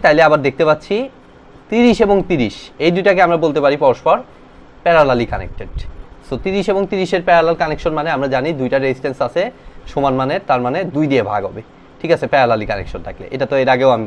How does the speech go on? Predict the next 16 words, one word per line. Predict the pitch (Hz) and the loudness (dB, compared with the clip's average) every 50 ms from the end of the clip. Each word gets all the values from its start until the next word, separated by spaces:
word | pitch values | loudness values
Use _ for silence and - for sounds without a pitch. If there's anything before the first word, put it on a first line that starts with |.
| 98 | -6
বলেছি। | 95 90 90 - - - | -8 -8 -10 -14 -10 -10
তাই | 107 101 - | -10 -8 -8
তিরিশ | - 151 160 156 - 156 | -6 -6 -6 -6 -6 -6
তিরিশ | 151 165 175 175 - - - - - - - - - - | -6 -6 -6 -6 -10 -18 -20 -20 -20 -20 -20 -18 -6 -2
ইয়ে | 143 151 160 | -2 0 2
করলে | 165 170 202 185 | 4 4 4 4
আমার | 156 147 139 131 | 4 4 2 2
আসবে | 120 123 120 - - | 0 -2 -6 -8 -6
পনেরো। | - 160 156 147 123 92 - - - - - - - - - - - | -4 -4 -2 -2 -4 -4 -6 -10 -16 -20 -20 -20 -20 -20 -20 -12 -8
So | - 120 - - 151 | -8 -8 -4 -2 -2
এই | 160 165 | -2 -2
দুটাকে | 175 180 185 175 196 180 151 | 0 0 0 2 2 2 0
এক | 143 - - | 0 0 0
করে | 143 147 165 151 | 2 4 4 4
আমি | 123 135 175 202 - - - - - - 147 147 | 2 0 -4 -6 -10 -14 -20 -20 -6 -4 -4 -4
একটা | - - - 139 | -4 -6 -4 -4